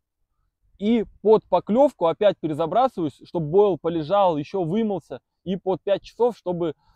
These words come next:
э, с большей вероятностью получить поклевку, э, не вы-, ну, не дергаю, э, палку до, там, шести часов. Всегда нужно перезабрасываться,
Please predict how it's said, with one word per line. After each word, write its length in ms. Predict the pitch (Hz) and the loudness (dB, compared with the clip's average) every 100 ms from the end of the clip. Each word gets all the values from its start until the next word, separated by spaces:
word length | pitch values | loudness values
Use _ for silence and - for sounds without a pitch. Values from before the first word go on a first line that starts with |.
| - | -14
э, 680 | 127 127 123 123 120 117 110 _ _ _ _ | -8 -6 -4 -4 -4 -6 -8 _ _ _ _
с 280 | _ _ | _ _
большей 440 | 127 180 214 - 156 | 0 4 4 2 -4
вероятностью 680 | 151 170 226 226 180 - | -2 0 -2 -4 -10 -10
получить 320 | 143 160 190 - | -6 -6 -6 -8
поклевку, 640 | 147 190 262 240 175 - _ _ - | -4 2 0 0 -10 -12 _ _ -14
э, 380 | 120 117 117 120 | -10 -8 -8 -8
не 220 | 139 190 | -4 -2
вы-, 160 | 175 180 | -2 -4
ну, 200 | 196 156 | -4 -4
не 140 | 160 | -2
дергаю, 600 | 156 208 151 151 147 139 - _ _ _ | 2 2 2 0 -2 -4 -10 _ _ _
э, 220 | - 113 135 _ | -18 -18 -20 _
палку 480 | 185 240 254 180 139 | 2 2 2 -2 -4
до, 400 | 127 170 202 190 | 0 2 4 2
там, 240 | 135 117 | -2 -8
шести 400 | - 156 - 165 | -8 -12 -8 -10
часов. 360 | - - 123 - - - - - | -10 -12 -12 -12 -16 -20 -20 -14
Всегда 520 | - 185 175 226 170 | -4 -2 2 2 2
нужно 320 | 196 175 147 | 0 -2 -4
перезабрасываться, 1000 | 160 147 156 185 254 247 170 - 117 | -4 -2 -2 0 -2 -2 -8 -10 -16